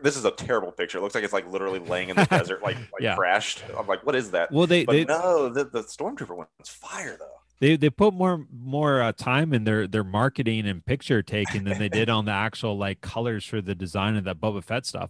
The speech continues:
Speaker 2: But, yeah, I gu-, I guess my, my, my kinda mini Karen's Corner is more at the Boba Fett stuff. Yeah, the Stormtrooper stuff,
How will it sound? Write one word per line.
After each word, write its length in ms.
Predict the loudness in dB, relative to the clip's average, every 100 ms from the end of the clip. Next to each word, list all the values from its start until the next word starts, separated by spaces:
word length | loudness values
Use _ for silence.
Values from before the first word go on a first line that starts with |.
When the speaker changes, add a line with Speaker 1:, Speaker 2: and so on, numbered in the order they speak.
| -4
Speaker 2:
But, 140 | -4 -6 -14 2
yeah, 180 | 6 6
I 80 | 4
gu-, 120 | 4
I 100 | 4
guess 260 | 6 4 4
my, 220 | 4 2 2
my, 260 | 2 2 0 _
my 200 | -2 0
kinda 320 | 0 0 0
mini 280 | 0 -2 -2
Karen's 400 | -4 -2 -2 -2
Corner 300 | -2 -2 0
is 140 | 0
more 260 | 2 4 4
at 200 | 4 0
the 80 | -2
Boba 280 | 0 0 0
Fett 260 | 0 -2
stuff. 280 | -2 -4 0
Yeah, 140 | 2
the 40 | 2
Stormtrooper 600 | 0 0 0 0 0 0
stuff, 340 | 2 0 0